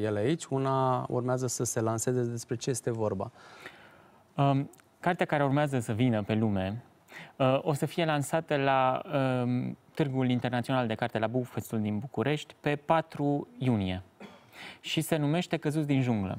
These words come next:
Speaker 2: Și, de fapt, continuă călătoria pe care am început-o în cartea pe care o ai în mână.
Speaker 1: Călătorie în jurul omului.
Speaker 2: Da. Este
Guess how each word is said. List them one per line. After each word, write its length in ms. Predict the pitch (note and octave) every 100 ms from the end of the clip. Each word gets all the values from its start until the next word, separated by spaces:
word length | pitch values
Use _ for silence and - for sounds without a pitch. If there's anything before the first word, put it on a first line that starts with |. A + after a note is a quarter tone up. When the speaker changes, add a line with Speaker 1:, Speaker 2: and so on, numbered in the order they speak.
| A2+
Speaker 2:
Și, 160 | -
de 80 | D3
fapt, 420 | C#3+ F#3+ G3 - -
continuă 760 | - D#3+ D3+ A3+ D3 A#2 C3+ D#3
călătoria 680 | D3+ D3 C#3 D#3+ E3 A#2 C#3
pe 140 | C#3+
care 180 | C3+ C3+
am 100 | C#3
început-o 460 | C3 C3+ D#3 D3 B2+
în 100 | B2+
cartea 300 | C#3 - A2
pe 120 | A2+
care 200 | A2 A2+
o 40 |
ai 100 | A#2+
în 80 | G#2+
mână. 260 | G#2+ A2+ E3+
Speaker 1:
Călătorie 480 | A2+ G#2 G#2 A#2
în 80 | C#3
jurul 320 | A#2 B2+ B2 -
omului. 540 | B2+ B2 G#2 F#2+ F#2 A#2
Speaker 2:
Da. 160 | A#2 A#2 - _ - _ - - - -
Este 440 | C3 D#3+ F#3 F3+